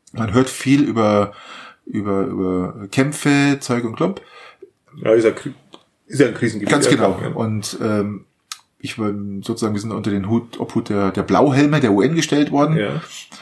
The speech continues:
Speaker 1: Und ich war damals als, äh, bin zur Bundeswehr gekommen und, äh, bin als, äh, Pfleger darunter gegangen. Also das heißt, ich war auf der Somali-Station.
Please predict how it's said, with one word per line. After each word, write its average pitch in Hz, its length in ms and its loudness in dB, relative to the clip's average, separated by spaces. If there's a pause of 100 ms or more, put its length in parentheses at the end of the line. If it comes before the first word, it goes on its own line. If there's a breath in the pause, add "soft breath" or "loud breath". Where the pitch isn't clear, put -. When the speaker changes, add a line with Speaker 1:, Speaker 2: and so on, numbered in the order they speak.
(160 loud breath)
Speaker 1:
Und 110 240 -6
ich - 140 -6
war 104 80 2
damals 110 460 0
als, - 480 -2
äh, 98 340 -4 (160)
bin 107 100 -6
zur 101 140 -4
Bundeswehr 135 280 2
gekommen 120 360 -2
und, 104 420 -8
äh, 101 220 -2
bin 104 300 -8
als, - 580 -6
äh, 98 640 -10
Pfleger 107 560 2
darunter 95 320 -4
gegangen. - 320 -12
Also - 140 -12
das - 120 -12
heißt, 110 180 -10
ich 104 120 -10
war 101 60 -2
auf - 60 -8
der 98 120 -4
Somali-Station. 151 800 0